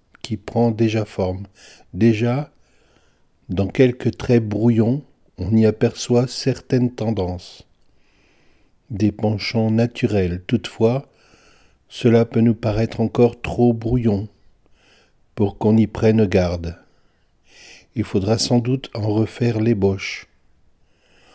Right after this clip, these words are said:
Au moins, essayer d'y voir clair, que je reste tel.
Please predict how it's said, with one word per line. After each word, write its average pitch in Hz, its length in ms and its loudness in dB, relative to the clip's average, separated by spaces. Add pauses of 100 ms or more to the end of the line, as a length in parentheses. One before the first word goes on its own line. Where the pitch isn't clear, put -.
(460)
Au 117 100 2
moins, 110 480 2 (440)
essayer 113 520 2
d'y 107 140 -2
voir 104 320 0
clair, 110 640 -2 (1800)
que 98 160 0
je 92 140 -2
reste 101 640 -4
tel. 95 520 4